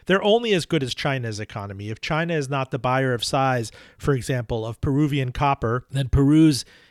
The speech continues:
economy will suffer. If China is not there buying certain wares or,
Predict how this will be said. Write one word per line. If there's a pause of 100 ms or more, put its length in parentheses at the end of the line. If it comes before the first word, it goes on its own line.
(100)
economy
will
suffer.
If
China
is
not
there
buying (280)
certain
wares
or,